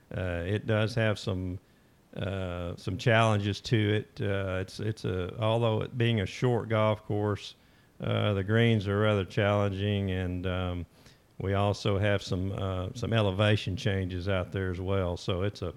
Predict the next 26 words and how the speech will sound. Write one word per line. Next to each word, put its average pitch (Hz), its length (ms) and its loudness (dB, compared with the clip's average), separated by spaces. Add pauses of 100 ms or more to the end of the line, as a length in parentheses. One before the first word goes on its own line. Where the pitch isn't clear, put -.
it's - 220 -8
a 101 60 -4
fun, 98 500 -2 (580)
uh, 90 200 -4
golf 98 360 0
course. 98 440 -2
It's, - 320 -8
uh, 87 420 -6 (400)
you 104 120 -6
know, 90 400 -8
uh, 92 440 -12
a - 160 -12
lot 107 140 -2
of 92 60 -8
people 101 320 -4
enjoy 92 340 -4
playing 92 440 -2
it. 95 240 -4 (640)
And 104 80 2
if 104 100 2
we 113 100 2
go 131 220 8
out, 131 420 6
uh, 110 320 2
southwest, 127 1040 4
uh, 101 580 2